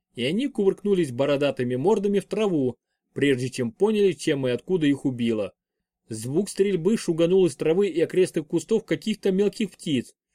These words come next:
что дополнительно дезориентировало остальных потенциальных жертв.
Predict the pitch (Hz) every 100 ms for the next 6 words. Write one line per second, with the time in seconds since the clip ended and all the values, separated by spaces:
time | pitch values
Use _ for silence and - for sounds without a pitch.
0 | _ _ - 143 135 131 131 139 220 220
1 | 208 196 127 135 139 147 135 139 131 220
2 | 214 202 170 - 175 - 226 214 135 -
3 | - 139 127 139 123 123 120 135 113 -